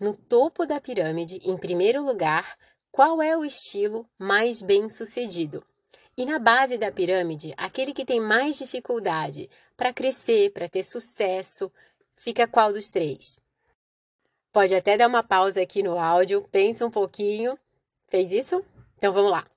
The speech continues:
Qual é a resposta? Na base da pirâmide, aquele que tem mais dificuldade pra crescer é o estilo doador. Ele entrega muito mais do que ele recebe. Assim, ele tem mais dificuldade,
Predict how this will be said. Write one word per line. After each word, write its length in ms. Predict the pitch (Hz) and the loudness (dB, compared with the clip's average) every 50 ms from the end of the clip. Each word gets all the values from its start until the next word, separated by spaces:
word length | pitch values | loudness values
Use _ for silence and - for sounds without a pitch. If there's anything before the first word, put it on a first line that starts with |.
| _ _ - | _ _ 2
Qual 180 | - 190 180 | 6 8 8
é 100 | 180 185 | 8 8
a 40 | 190 | 6
resposta? 580 | 202 220 208 - - 170 131 143 - - - - - _ - - - _ _ - | 4 2 -2 -2 -4 -6 -6 -6 -10 -14 -20 -20 -20 _ -20 -20 -20 _ _ -4
Na 200 | 196 208 220 262 | 0 2 2 2
base 440 | 226 196 185 196 196 202 196 208 | 4 6 6 6 6 4 4 2
da 160 | 196 175 160 160 | 2 4 2 2
pirâmide, 720 | - 214 214 196 180 165 160 165 170 165 165 196 202 - | 2 0 2 4 4 4 4 2 0 -2 -2 -4 -4 -2
aquele 320 | - 180 - - 196 202 | -2 0 4 4 4 4
que 80 | 202 - | 2 -2
tem 160 | - 208 185 | -2 -2 0
mais 460 | 180 175 180 190 214 247 285 320 311 | 0 2 4 4 4 4 4 2 0
dificuldade 720 | 320 311 311 - 320 - - 285 269 214 190 180 180 165 185 | -2 -2 -4 -4 -6 -4 -4 -2 0 0 0 0 0 -2 -4
pra 180 | 170 - 180 175 | -4 -4 -4 -2
crescer 540 | - - 247 262 - - - 190 185 202 - - - - _ - | -2 0 -2 -2 0 2 4 4 4 4 0 -4 -20 -20 _ 0
é 120 | - 202 | 4 4
o 60 | 196 | 4
estilo 440 | 196 190 - - - 240 226 220 214 | 4 2 -2 -2 -2 0 2 2 0
doador. 880 | 196 175 160 180 196 196 208 226 233 233 202 185 165 156 151 - - - - - _ _ - _ - | 0 2 4 6 8 8 8 8 6 4 2 0 -2 -2 -2 -6 -10 -14 -14 -16 _ _ -20 _ -4
Ele 180 | 240 240 226 | -4 -2 -2
entrega 600 | 254 247 220 - - 214 220 240 262 247 220 190 | -2 -6 -6 -2 0 2 4 4 4 2 0 0
muito 320 | 180 180 165 185 175 - 196 | 0 0 -2 -2 -4 -4 -4
mais 240 | 185 180 180 180 | -4 -4 -4 -6
do 100 | 165 180 | -8 -12
que 120 | 175 - 190 | -10 -6 -6
ele 140 | 180 170 175 | -6 -6 -6
recebe. 600 | 180 180 175 - - 175 156 147 - - 151 - _ _ _ | -8 -8 -8 -8 -8 -8 -8 -8 -10 -12 -16 -18 _ _ _
Assim, 320 | - 220 220 - - 262 262 | -2 0 0 0 -2 -2 -2
ele 160 | 262 247 269 | -2 -2 -2
tem 160 | - 254 247 | -2 -2 -2
mais 300 | 240 214 196 208 240 247 | 0 0 0 0 0 0
dificuldade, 920 | 277 285 - 269 269 - 269 254 220 214 175 175 170 165 170 - 196 202 | -2 -6 -6 -6 -6 -4 -4 -4 -2 -2 0 0 0 -2 -2 -6 -8 -10